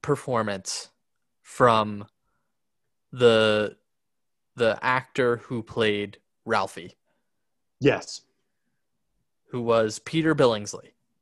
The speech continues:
Speaker 2: Correct.
Speaker 1: He was Macaulay Culkin prior to Macaulay Culkin in,
Speaker 2: All right.
Speaker 1: in my eyes, or should
Speaker 2: All right.
Speaker 1: have had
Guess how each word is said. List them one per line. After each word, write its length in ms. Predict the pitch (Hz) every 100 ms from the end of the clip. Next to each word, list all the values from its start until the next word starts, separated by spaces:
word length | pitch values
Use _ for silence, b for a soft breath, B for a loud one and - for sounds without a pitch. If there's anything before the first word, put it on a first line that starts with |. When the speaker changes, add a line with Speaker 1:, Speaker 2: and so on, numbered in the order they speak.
| _ _ _
Speaker 2:
Correct. 400 | - 85 87 - _ _
Speaker 1:
He 420 | - - 202 220
was 680 | 180 160 147 147 143 - - _ _ _ _ _ _ _ -
Macaulay 440 | 151 - 147 151
Culkin 580 | 135 143 123 - 104 101 _ _ _ _ _ _ _ _ _ _ - _
prior 680 | - - 156 151 151 156 160
to 640 | 151 - 143 120 117 113 110 _
Macaulay 440 | 135 127 131 113 110
Culkin 480 | 120 104 - 120 - _ -
in, 160 | 156
Speaker 2:
All 80 | 143
right. 120 | 170
Speaker 1:
in 120 | 160
my 240 | 147 151 139
eyes, 160 | 123 - B
or 280 | 175 160 -
should 440 | - - - 220
Speaker 2:
All 60 | 202
right. 60 | 170
Speaker 1:
have 100 | 151
had 720 | - 165 156 131 120 110